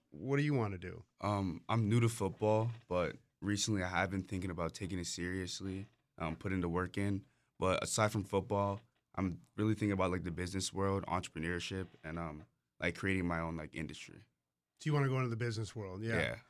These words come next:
Speaker 1: And what sort of, like, does Avon have classes and, and programs that, that, that help on that, that front?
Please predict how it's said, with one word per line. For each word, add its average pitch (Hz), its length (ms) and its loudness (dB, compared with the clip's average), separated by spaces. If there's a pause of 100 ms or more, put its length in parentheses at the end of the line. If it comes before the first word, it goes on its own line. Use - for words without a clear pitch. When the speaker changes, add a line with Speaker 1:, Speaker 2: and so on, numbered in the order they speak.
(180)
Speaker 1:
And 156 120 2
what 214 160 4
sort 190 200 8
of, 156 100 4
like, 143 140 4
does 139 160 4
Avon 139 320 6
have 139 220 6
classes 127 560 2
and, 123 200 2
and 117 200 -4
programs 127 400 2
that, 117 220 -4 (720)
that, 113 280 -2
that 110 140 -4
help 110 240 0
on 113 180 0
that, 110 200 -2 (200)
that 104 200 -6
front? 120 300 -8